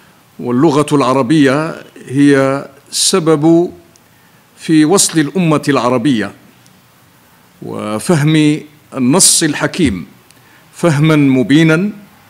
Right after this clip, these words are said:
يوصلنا إلى أن نرتبط بالأفق الحضاري المستقبلي.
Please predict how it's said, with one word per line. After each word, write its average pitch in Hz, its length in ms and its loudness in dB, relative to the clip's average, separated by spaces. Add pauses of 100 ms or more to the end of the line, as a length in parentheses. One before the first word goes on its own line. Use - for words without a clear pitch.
(340)
يوصلنا 160 880 2 (140)
إلى 151 160 4
أن 156 220 0
نرتبط 143 720 0 (760)
بالأفق 147 1000 0
الحضاري 156 720 2
المستقبلي. 117 680 -2